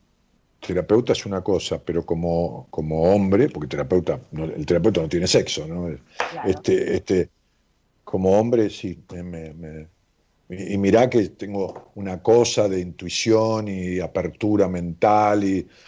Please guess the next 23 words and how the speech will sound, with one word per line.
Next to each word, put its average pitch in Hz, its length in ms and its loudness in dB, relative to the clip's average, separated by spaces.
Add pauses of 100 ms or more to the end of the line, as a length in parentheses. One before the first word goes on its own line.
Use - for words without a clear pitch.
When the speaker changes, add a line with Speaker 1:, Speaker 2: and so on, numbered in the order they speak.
(540)
Speaker 1:
y 101 140 0
no 98 120 -2
juzgar, 104 840 2
pero 87 140 -10
igual, 85 340 -4
hay 85 100 -6
un 85 120 -8
momento 95 340 -6
que 82 260 -6 (1000)
ci-, - 280 -8
cierro, 80 520 0 (760)
me 87 180 -10
cierro 95 300 0
Speaker 2:
Sí. 90 60 0
Speaker 1:
la 87 100 0
cabeza 117 360 -2
porque, 98 280 2 (960)
porque 98 720 4 (640)
me 110 240 -2
siento, 151 720 2
o 104 80 -4
sea, 101 400 2 (480)
hay, 175 160 2